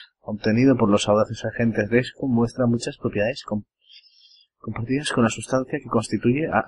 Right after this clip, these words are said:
los silacoides. Aún no sabemos si los titán o los silacoides pueden considerarse como seres vivientes dotados de sensibilidad o si por el contrario no son más que menos, más que meros ejemplos de tecnología muy avanzada.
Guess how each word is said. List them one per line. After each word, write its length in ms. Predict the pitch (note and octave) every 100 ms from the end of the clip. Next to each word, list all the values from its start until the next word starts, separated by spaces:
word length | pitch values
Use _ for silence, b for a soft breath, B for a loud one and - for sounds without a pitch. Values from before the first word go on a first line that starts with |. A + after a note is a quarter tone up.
| F2+
los 280 | F2+ F#2+
silacoides. 840 | - - - D3+ C#3 - - - - _ _ _ _ _ _ -
Aún 160 | C3
no 80 | D#3+
sabemos 400 | - B2+ C#3 C3
si 80 | -
los 140 | G#2
titán 340 | G2 G#2+ C3 A#2+
o 100 | G#2
los 120 | G2+
silacoides 560 | - G2+ G#2+ C3 B2 -
pueden 200 | A#2 A2+
considerarse 560 | A2+ - G#2 A2+ B2+
como 260 | - G2+ F#2
seres 540 | - A#2+ A2+ G#2+ - _ _ _ _ _ _
vivientes 540 | - G#2+ C3 D#3 E3 D3+
dotados 320 | A2+ B2+ C3
de 80 | A#2+
sensibilidad 560 | A2 G#2 G2+ G#2 A#2 C#3+ -
o 120 | A#2
si 140 | A#2+
por 180 | A2+ G2
el 80 | F#2
contrario 680 | G2+ F#2+ A#2 C3 D3 D3+
no 120 | C#3 A2+
son 180 | A#2
más 240 | A2 B2+ -
que 160 | - C3+
menos, 480 | A#2+ B2 B2+ - _ _ _ _ _ _ _ _ _ -
más 140 | A#2+
que 80 | B2
meros 220 | B2+ B2
ejemplos 480 | A#2+ B2+ C3 C3+ B2+
de 120 | A#2+
tecnología 520 | B2 A2 G#2 - C3
muy 180 | A#2+ A#2+
avanzada. 720 | A2 F#2 - A#2 A2 D2+ A#2+